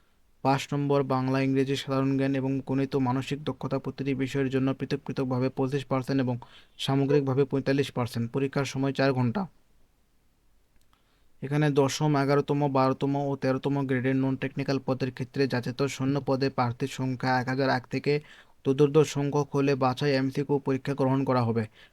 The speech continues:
বাছাই এমসিকিউ পরীক্ষার বিষয়সমূহ নম্বর বন্টন ও পরীক্ষার সময় হবে, আহ, এখানে বাংলা পঁচিশ, ইংরেজি পঁচিশ, সাধারণ জ্ঞান, বাংলাদেশ ও আন্তর্জাতিক বিষয়াবলী পঁচিশ, গণিত ও দৈনন্দিন বিজ্ঞান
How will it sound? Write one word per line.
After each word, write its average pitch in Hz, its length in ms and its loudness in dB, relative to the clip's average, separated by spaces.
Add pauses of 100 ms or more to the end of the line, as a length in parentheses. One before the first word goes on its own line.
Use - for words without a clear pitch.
(180)
বাছাই 139 460 4
এমসিকিউ 143 640 0
পরীক্ষার 143 460 0
বিষয়সমূহ 139 680 0
নম্বর 135 360 0
বন্টন 135 340 0
ও 139 60 -2
পরীক্ষার 139 440 -4
সময় 135 380 -2
হবে, 135 340 2 (540)
আহ, 123 400 0
এখানে 143 240 0
বাংলা 135 400 2
পঁচিশ, 143 520 -2
ইংরেজি 135 340 0
পঁচিশ, 139 440 -4
সাধারণ 139 420 0
জ্ঞান, 139 300 0
বাংলাদেশ 131 720 -2
ও 131 100 -2
আন্তর্জাতিক 131 460 0
বিষয়াবলী 127 400 -2
পঁচিশ, 147 540 -4
গণিত 127 300 -2
ও 135 40 0
দৈনন্দিন 127 440 -2
বিজ্ঞান 131 400 -2